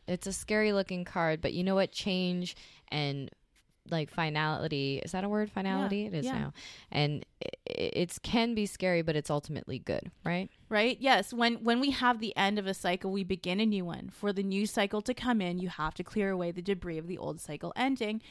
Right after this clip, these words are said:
Speaker 2: And that's often a very painful process. We all know that. Extreme stress and exhaustion or worry.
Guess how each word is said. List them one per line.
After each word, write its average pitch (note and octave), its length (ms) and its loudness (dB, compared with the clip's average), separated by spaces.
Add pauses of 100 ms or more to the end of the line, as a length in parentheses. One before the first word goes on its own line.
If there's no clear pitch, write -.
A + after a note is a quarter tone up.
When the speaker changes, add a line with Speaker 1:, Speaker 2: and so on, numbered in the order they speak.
(180)
Speaker 2:
And A3 160 8
that's G3 260 8
often A3+ 300 6
a G#3+ 40 6
very F3 300 0
painful E3 460 -4
process. - 520 -2
We F3 120 -2
all D#3+ 100 -4
know F#3 220 0
that. - 280 -4 (500)
Extreme G3 420 0
stress F#3 460 4
and F#3 80 -2
exhaustion G3+ 640 4
or F3 100 0
worry. G3+ 560 -2